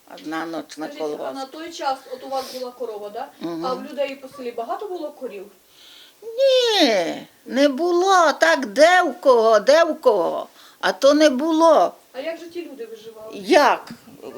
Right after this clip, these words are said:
Speaker 1: У кого не було корови, до ті люди померли. О. А
Speaker 2: Ну ви не пам'ятаєте, після тридцять третього в селі набагато менше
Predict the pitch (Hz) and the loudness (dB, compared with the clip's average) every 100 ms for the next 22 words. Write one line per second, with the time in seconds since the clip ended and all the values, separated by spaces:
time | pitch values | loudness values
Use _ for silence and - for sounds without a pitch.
0 | - - - 240 233 311 320 269 311 285 | -18 -4 2 4 4 4 4 2 2 2
1 | 277 262 254 320 359 330 240 247 294 302 | 4 4 6 6 4 2 2 0 2 2
2 | 277 277 262 262 262 254 208 - 147 147 | 2 2 2 4 2 4 2 0 -2 -6
3 | - - 52 - - _ _ _ 226 220 | -8 -10 -8 -8 -10 _ _ _ _ -12
4 | - 151 - _ _ _ _ _ _ _ | -10 -10 -12 _ _ _ _ _ _ _
5 | _ _ - - 294 330 339 339 339 339 | _ _ -14 -10 -10 -10 -14 -14 -14 -8
6 | 381 60 58 - 285 285 277 269 254 247 | -4 -4 -6 -12 -20 -20 -20 -14 -14 -12
7 | 254 247 - 277 285 277 285 339 370 311 | -14 -14 -14 -18 -16 -16 -12 -12 -12 -14
8 | 254 240 | -16 -20